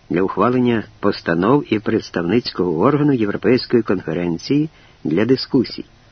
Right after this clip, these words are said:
Поки що меморандум звертався до двадцяти семи європейських членів Ліги Націй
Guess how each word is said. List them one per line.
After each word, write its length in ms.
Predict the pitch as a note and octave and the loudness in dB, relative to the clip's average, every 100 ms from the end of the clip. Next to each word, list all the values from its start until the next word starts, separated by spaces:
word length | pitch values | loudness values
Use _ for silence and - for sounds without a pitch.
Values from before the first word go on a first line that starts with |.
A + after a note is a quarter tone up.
| - - _ - _ _ _ _ _ - | -20 -20 _ -20 _ _ _ _ _ -2
Поки 320 | C3 D3+ D#3 | 2 4 4
що 320 | - C#3 B2+ | 4 2 4
меморандум 800 | G2+ G#2+ A2 A2+ A2+ G#2 G#2+ G2+ | 4 4 4 4 4 2 2 0
звертався 760 | F2 F2 G2+ - A2 G2+ - F#2+ | 0 -2 -4 2 2 2 0 -2
до 240 | E2 F#2+ | 0 -2
двадцяти 580 | E2+ F2 G2 - F#2 G#2 | 0 -2 -2 -2 0 0
семи 400 | - A#2+ D3 C#3+ | 2 4 6 6
європейських 760 | F2 F2 E2+ F#2 E2 - F2+ - | 4 -2 -2 -2 -2 -2 -4 -2
членів 500 | F2 F2+ F2 E2 F2 | -2 0 0 -2 0
Ліги 260 | G2 A2 | 0 0
Націй 440 | A2 D3 - D3 | 2 0 0 -2